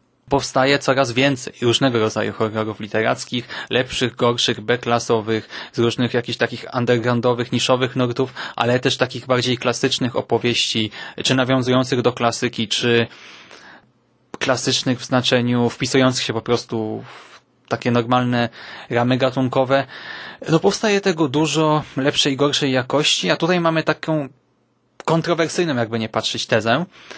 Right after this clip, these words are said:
I właśnie ja tego zupełnie nie rozumiem. Teraz sobie pomyślałem dosłownie na pięć minut przed,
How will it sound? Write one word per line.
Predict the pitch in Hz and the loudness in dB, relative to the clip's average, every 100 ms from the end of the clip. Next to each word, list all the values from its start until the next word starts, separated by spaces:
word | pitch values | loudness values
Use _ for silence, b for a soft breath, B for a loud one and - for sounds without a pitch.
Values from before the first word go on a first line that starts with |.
| B B - | B B -20
I | - 139 | -10 -6
właśnie | 160 185 214 | -2 0 2
ja | |
tego | 226 254 | 2 0
zupełnie | 247 240 240 | 0 0 2
nie | 233 | 2
rozumiem. | 226 190 135 | 2 2 0
Teraz | 120 185 220 | 2 2 2
sobie | 214 | 0
pomyślałem | 185 165 160 - 170 160 | 0 0 0 2 0 2
dosłownie | 147 - 180 170 156 | 0 0 0 2 2
na | 135 127 | 2 0
pięć | - 160 165 147 | 0 0 2 0
minut | 147 139 | 0 -2
przed, | - 139 127 | -2 -2 -2